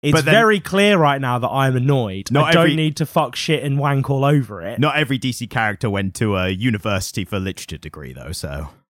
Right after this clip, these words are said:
Speaker 1: No, but I imagine a lot of
Speaker 2: The
Speaker 1: the people
Speaker 2: writers.
Speaker 1: writing them
Speaker 2: <laughs> Yeah,
Speaker 1: did.
Speaker 2: yeah.
Speaker 1: And therein lies the point.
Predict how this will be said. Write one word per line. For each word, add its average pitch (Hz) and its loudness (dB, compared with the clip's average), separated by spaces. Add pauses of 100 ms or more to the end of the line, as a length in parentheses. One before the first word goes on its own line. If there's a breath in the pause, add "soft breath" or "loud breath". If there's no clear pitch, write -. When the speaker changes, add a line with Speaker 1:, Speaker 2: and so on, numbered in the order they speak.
(380)
Speaker 1:
No, 196 2 (220)
but 180 4
I 175 2
imagine 175 2
a 165 2
lot 165 4
of 170 6
Speaker 2:
The 156 2
Speaker 1:
the 160 4
people 180 4
Speaker 2:
writers. 165 4
Speaker 1:
writing 175 6
them 151 4
Speaker 2:
<laughs> 147 2
Yeah, 170 4
Speaker 1:
did. - -4
Speaker 2:
yeah. 92 -4
Speaker 1:
And 180 2
therein 202 6
lies 196 4
the 185 -2
point. 98 0